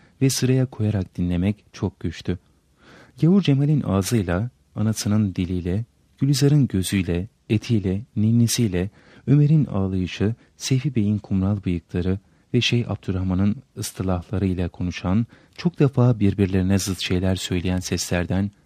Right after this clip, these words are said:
hangisini ilk önce dinlemeli? Usta bir an duraladı. Kendi nefsini dinlemeden önce mahalleliyi dinledi. Mahallelinin kafasındaki sesler de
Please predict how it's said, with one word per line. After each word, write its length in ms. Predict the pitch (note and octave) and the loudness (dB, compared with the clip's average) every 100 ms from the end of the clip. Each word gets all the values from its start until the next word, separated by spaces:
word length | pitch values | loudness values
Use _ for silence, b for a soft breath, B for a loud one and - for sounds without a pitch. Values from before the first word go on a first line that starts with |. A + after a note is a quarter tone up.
| b | b
hangisini 480 | - C#3 A2 F2 F2+ | -4 -2 0 -2 -2
ilk 140 | E2 F#2 | -2 -4
önce 220 | F2 F2 | -4 -4
dinlemeli? 380 | F2 E2 E2+ F#2+ _ _ _ _ _ b b b b b b b b b - | -4 -4 -4 -8 _ _ _ _ _ b b b b b b b b b -6
Usta 320 | D#3+ - D#3 | -4 2 4
bir 100 | B2 | 6
an 180 | A#2 A#2+ | 4 4
duraladı. 520 | F#2+ F2 E2+ - F2 _ _ _ b b | 0 0 -2 -4 -6 _ _ _ b b
Kendi 280 | - C3+ D3 | 0 2 2
nefsini 380 | G#2+ - G#2+ F#2+ | 0 0 -2 0
dinlemeden 440 | F#2+ B2+ G#2 F#2 | 0 0 0 0
önce 380 | E2 E2+ A#2+ B2+ | -2 4 4 4
mahalleliyi 680 | G#2 G2 F#2+ F#2 F#2 F#2+ F2+ | 0 2 2 0 0 0 0
dinledi. 400 | F2+ E2 E2 E2+ _ _ _ b b - | 0 0 -2 -6 _ _ _ b b 0
Mahallelinin 720 | C3 D3 D3 C#3+ D3 E3+ F3 _ _ _ _ | 4 6 4 4 4 4 2 _ _ _ _
kafasındaki 760 | - A2 A#2+ - A2+ G#2+ - A2 | -4 2 2 4 4 2 0 -4
sesler 580 | - F2+ - G#2+ F#2+ | -2 -2 0 0 0
de 200 | F2 G2 | 2 0